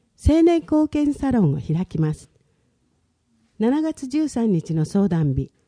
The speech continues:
十三時三十分から十四時三十分は、気軽におしゃべりできるサロンとして、今回はエンディングノートを作ろうを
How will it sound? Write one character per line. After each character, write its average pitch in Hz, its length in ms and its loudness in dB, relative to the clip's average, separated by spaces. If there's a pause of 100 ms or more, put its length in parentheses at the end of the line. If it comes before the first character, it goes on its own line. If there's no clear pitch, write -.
(200)
十 277 200 2
三 294 280 -2
時 202 100 -2
三 247 260 -2
十 240 120 -4
分 156 280 0
か 165 140 -6
ら 143 240 -8 (100)
十 220 280 0
四 294 160 2
時 180 100 -4
三 220 260 -2
十 214 120 -2
分 131 320 -2
は、 123 160 -6 (460)
気 247 140 0
軽 285 260 0
に 262 280 -2 (140)
お 202 80 2
し 247 120 -2
ゃ 294 60 -2
べ 240 140 -2
り 147 140 -4
で 151 120 -4
き - 160 -4
る 180 80 0
サ 208 180 -4
ロ 214 100 0
ン 151 80 -2
と 127 120 -8
し - 120 -14
て、 135 220 -10 (300)
今 247 220 2
回 175 240 -2
は 147 240 -2 (260)
エ 220 140 2
ン 311 120 4
デ 302 100 2
ィ 294 60 0
ン 302 40 2
グ 277 120 0
ノ 269 200 2
ー - 20 -2
ト 143 140 -2
を 135 60 0
作 - 300 0
ろ 170 260 0 (180)
う 185 80 -4
を - 80 -10